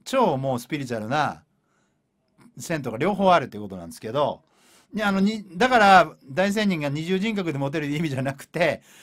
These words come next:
知能線が、先を見てください。知能線の先、先端が、ね、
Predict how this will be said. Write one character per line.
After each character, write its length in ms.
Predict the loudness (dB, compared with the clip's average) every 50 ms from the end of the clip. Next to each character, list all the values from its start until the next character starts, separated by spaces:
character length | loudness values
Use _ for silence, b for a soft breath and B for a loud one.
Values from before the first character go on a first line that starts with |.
| b b b b b -12
知 260 | -6 -2 0 2 4
能 360 | 6 8 8 10 10 8 6
線 480 | 4 2 0 0 0 0 -2 -4 -2 2
が、 400 | 6 6 8 6 6 2 -2 _ _ _ _ _
先 440 | _ -6 0 2 2 2 2 2 2
を 100 | 2 2
見 120 | 2 2 2
て 100 | 2 0
く 60 | 0
だ 100 | 0 -4
さ 280 | -4 -4 -4 -4 -4
い。 140 | -6 -10 -16 _ _ _ _ _ _ _ _ _ _ _ _ _ _ _ _ _ _ _ b b b b b b b b b
知 100 | -4 0
能 200 | 2 4 4 4
線 160 | 4 2 2
の 100 | 4 2
先、 360 | 4 4 4 4 4 2 -2 0
先 360 | 2 2 2 2 2 0 2
端 340 | 2 4 4 4 2 2 2
が、 380 | 4 6 6 6 4 2 -4 _ _ _ _ _ _ _ _ _ _ _ _ _ _
ね、 280 | -2 0 0 0 -2